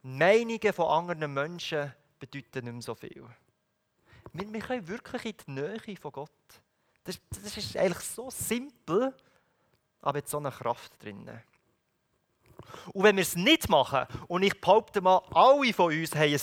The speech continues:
Defizit dort. Ich weiss nicht, wenn jemand Spezialist ist, können wir es mir sagen. Dann können wir zusammen ein bisschen üben, ich würde gerne lernen. Wenn wir es nicht machen, dann leben wir oft von der Kraft von anderen, oder? Dann will ich, ja, ich will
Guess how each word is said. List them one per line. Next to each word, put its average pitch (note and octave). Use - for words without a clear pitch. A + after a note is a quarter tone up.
Defizit F3+
dort. A2+
Ich B2+
weiss C3+
nicht, E3+
wenn C#3+
jemand D#3
Spezialist D3+
ist, -
können C3+
wir C3
es -
mir C3+
sagen. E3+
Dann C#3
können B2+
wir B2
zusammen C#3
ein B2+
bisschen C3+
üben, D#3+
ich C#3+
würde C3
gerne C3
lernen. C#3+
Wenn E3+
wir E3
es D#3
nicht A3
machen, C3+
dann G3
leben A3
wir G3
oft A3+
von G3+
der F#3
Kraft F3+
von G3+
anderen, A3
oder? A3
Dann A3+
will A3
ich, G#3+
ja, G#3
ich G#3+
will G#3+